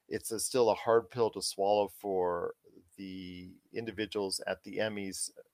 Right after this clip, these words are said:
to go ahead and wrap their he-, head totally around. But again, that's just me saying things out loud here. So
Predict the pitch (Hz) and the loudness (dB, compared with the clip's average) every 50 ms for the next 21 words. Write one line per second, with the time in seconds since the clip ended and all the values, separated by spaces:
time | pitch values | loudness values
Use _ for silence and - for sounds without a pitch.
0 | _ _ - - 104 95 90 - 107 98 95 95 95 98 98 92 92 - 90 87 | _ _ -12 -10 -10 -10 -4 0 4 4 4 4 4 2 2 2 2 0 -4 -6
1 | 90 90 85 - - _ - 95 90 90 - - 85 85 - - - - - 101 | -6 -8 -10 -14 -14 _ 0 0 0 0 -2 -6 -10 -10 -10 -14 -12 -8 -2 -2
2 | 95 90 - - - - 156 147 131 120 117 98 92 92 92 87 90 90 87 87 | -2 -2 -4 -8 2 6 6 6 6 4 2 2 0 0 0 0 -2 -2 -4 -4
3 | - 98 92 95 - _ _ _ _ - - - - - 156 143 160 151 131 131 | 0 0 0 0 0 _ _ _ _ -20 -20 -8 -2 0 6 10 10 10 10 10
4 | 131 131 120 - - 123 - - - 123 117 - - 120 110 110 107 110 107 92 | 8 6 4 2 -2 -4 -4 -4 -4 -4 -4 0 2 4 4 4 2 0 -4 -6
5 | - - 117 110 98 110 107 95 95 98 104 101 98 98 95 85 98 104 101 101 | -6 -4 -4 -2 0 2 2 4 4 6 6 6 6 4 2 -2 -2 0 0 0
6 | 101 95 - - 107 101 98 92 92 | 0 -2 -2 0 2 2 2 2 0